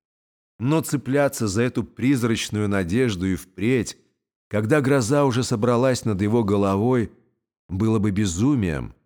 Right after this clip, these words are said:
"Долой надежду, прочь её!"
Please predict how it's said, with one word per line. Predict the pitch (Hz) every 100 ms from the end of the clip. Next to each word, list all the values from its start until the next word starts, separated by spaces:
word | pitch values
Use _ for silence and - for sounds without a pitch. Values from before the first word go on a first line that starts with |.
| _ _ _ _ _ _ _ _
"Долой | 80 107 127 135
надежду, | 127 123 113 110 82 76 71 - _ _ _ _
прочь | 127 135 143 -
её!" | 101 92 73 -